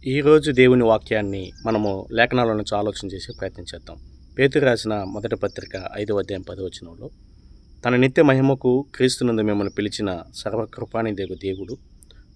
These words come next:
కొంచెం కాలము శ్రమ పడిన పిమ్మట తానే మిమ్మలను పూర్ణులుగా చేసి స్థిరపరిచి బలపరచును." ప్రియమైన దేవుని వారలారా,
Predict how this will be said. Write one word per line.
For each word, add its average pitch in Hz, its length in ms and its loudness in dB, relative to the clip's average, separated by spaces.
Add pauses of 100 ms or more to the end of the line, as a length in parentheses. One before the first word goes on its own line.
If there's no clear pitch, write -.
కొంచెం 139 340 0
కాలము 117 360 2
శ్రమ 107 260 -4
పడిన 101 300 -6
పిమ్మట 90 420 -10 (180)
తానే 117 260 4
మిమ్మలను 104 400 -2
పూర్ణులుగా 104 480 -4 (120)
చేసి 87 340 -12
స్థిరపరిచి 101 720 -8 (120)
బలపరచును." 92 560 -14 (500)
ప్రియమైన 127 260 4
దేవుని 110 300 0
వారలారా, 95 480 -6